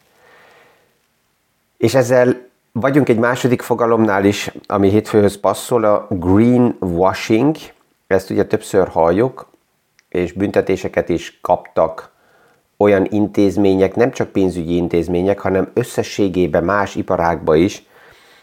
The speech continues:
a, a, olyan, olyan vállalatok, amelyek csak kiteszik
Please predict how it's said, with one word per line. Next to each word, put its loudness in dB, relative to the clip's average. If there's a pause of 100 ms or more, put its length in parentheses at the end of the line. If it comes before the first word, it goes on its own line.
(180)
a, -4
a, 2
olyan, 4
olyan 2
vállalatok, 0 (340)
amelyek 2
csak -4
kiteszik -2